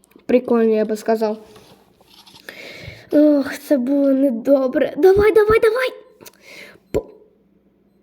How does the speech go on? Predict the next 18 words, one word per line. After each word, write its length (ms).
а, 220
т-, 120
а, 200
та 100
там 200
була 240
бомба? 360
Там 180
була 240
бомба? 340
О, 320
все, 300
ми 160
виграли. 480
Кстати, 280
воно 420
тактик 460
нож. 380